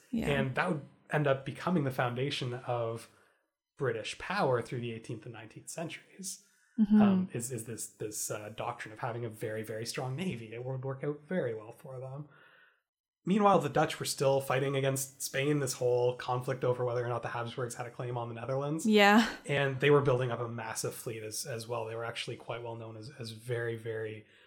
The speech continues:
Speaker 2: capable, uh, shipbuilders.
Speaker 1: Hmm.
Speaker 2: Um, a lot of people don't think of the Dutch as a major, uh,
Speaker 1: No.
Speaker 2: naval power, but yeah, in the, uh,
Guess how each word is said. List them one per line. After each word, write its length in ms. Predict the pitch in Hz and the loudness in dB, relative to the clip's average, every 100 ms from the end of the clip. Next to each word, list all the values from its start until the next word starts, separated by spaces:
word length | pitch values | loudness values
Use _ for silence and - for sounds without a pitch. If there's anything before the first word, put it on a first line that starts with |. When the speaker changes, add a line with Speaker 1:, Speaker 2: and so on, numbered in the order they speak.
| _ _ - | _ _ -8
Speaker 2:
capable, 800 | - 127 123 123 113 110 107 - | -4 -2 -2 0 0 -2 -4 -8
uh, 220 | 120 113 | -8 -6
shipbuilders. 760 | 123 - 143 - 110 123 147 240 359 | -2 -2 -2 -4 -10 -12 -10 -2 4
Speaker 1:
Hmm. 180 | 240 185 | 6 6
Speaker 2:
Um, 240 | 120 117 - - _ _ - | 0 -6 -10 -20 _ _ 4
a 40 | |
lot 120 | 147 | 4
of 60 | 143 | 4
people 160 | 156 | 2
don't 180 | 135 131 | 4 4
think 160 | 143 131 | 2 -2
of 100 | 131 | -4
the 60 | |
Dutch 260 | 120 120 - | -4 -4 -6
as 80 | 120 | -8
a 60 | |
major, 600 | 123 120 117 113 117 117 - _ _ - | -8 -8 -6 -4 -4 -8 -12 _ _ 4
uh, 80 | 220 | 8
Speaker 1:
No. 160 | 226 | 10
Speaker 2:
naval 240 | 139 135 190 | 10 8 6
power, 300 | 190 113 113 | 2 0 -4
but 260 | 123 117 - - - - | -4 -4 -8 -20 -20 -8
yeah, 320 | 131 135 120 | 0 2 2
in 180 | 127 131 | 0 0
the, 320 | 127 127 123 | 0 0 0
uh, 300 | 117 117 117 | -2 -2 -6